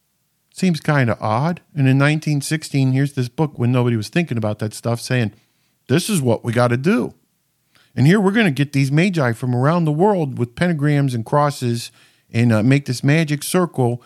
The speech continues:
uh, so that we can worship the sun here in the U S.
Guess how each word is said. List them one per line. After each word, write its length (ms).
uh, 180
so 160
that 140
we 140
can 200
worship 400
the 100
sun 520
here 260
in 80
the 120
U 180
S. 400